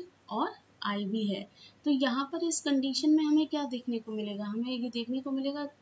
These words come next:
जो ऑफस्प्रिंग होंगे उनका जो genotype होगा वो सिर्फ एक ही प्रकार का होगा जितने भी ऑफस्प्रिंग होंगे, तो blood group type होगा एबी। तो अब यहाँ पे क्या है, या तो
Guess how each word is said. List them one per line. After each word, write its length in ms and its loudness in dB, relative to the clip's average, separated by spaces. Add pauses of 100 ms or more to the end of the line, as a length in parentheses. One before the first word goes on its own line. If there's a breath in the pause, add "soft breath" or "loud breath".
जो 100 -4
ऑफस्प्रिंग 600 -4
होंगे 340 -2 (500 loud breath)
उनका 320 2
जो 560 -4 (280)
genotype 580 0
होगा 220 -4
वो 140 -2
सिर्फ 340 -4
एक 180 2
ही 60 0
प्रकार 420 -4
का 140 -6
होगा 280 -2 (500 soft breath)
जितने 360 2
भी 160 4
ऑफस्प्रिंग 600 -4
होंगे, 240 0
तो 140 -4
blood 280 -2
group 220 -4
type 280 -4
होगा 220 -2 (480 soft breath)
एबी। 420 -2 (340 loud breath)
तो 60 0
अब 280 -4
यहाँ 280 0
पे 80 -2
क्या 180 -4
है, 80 2
या 240 2 (120)
तो 100 2